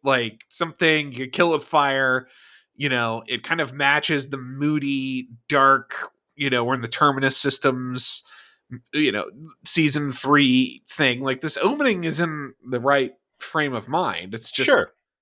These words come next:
Speaker 1: it goes in a goofy direction.
Speaker 2: And with Enterprise, you know, you can get a very limited,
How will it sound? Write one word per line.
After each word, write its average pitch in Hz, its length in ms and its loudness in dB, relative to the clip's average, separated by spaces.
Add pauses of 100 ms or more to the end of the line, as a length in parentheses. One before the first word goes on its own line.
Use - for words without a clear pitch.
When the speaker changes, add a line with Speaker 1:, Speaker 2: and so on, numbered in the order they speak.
(140)
Speaker 1:
it 151 160 -2
goes 156 320 6
in 147 80 -4
a 135 60 -2
goofy 139 640 2
direction. 104 520 -4 (180)
Speaker 2:
And 190 140 6
with 180 140 4
Enterprise, 113 680 2 (640)
you 147 100 -4
know, 107 320 -2
you 143 140 -6
can 135 180 0
get 117 320 2 (460)
a 117 80 -2
very 151 280 4
limited, 113 640 0